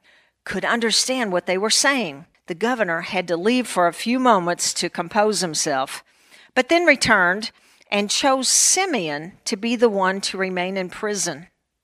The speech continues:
Why Simeon? The Bible doesn't say, but perhaps he was one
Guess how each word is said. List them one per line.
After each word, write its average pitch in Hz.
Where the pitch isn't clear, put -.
Why 254
Simeon? 302
The 180
Bible 220
doesn't 226
say, 247
but 208
perhaps 240
he 277
was 247
one 214